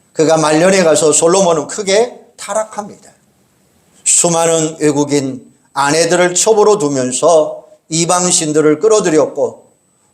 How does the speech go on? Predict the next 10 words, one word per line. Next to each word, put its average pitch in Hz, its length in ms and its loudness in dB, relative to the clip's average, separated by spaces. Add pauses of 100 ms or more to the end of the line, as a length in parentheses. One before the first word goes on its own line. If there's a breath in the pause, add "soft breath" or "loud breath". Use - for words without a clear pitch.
온 196 420 4
나라를 185 640 0
우상 196 480 -2
숭배하게 160 1120 0
조장을 165 440 -2
했습니다. 151 480 -6 (920)
젊은 175 360 0
때에 175 400 0
총명도 196 440 -2
잃어버렸습니다. 165 1000 0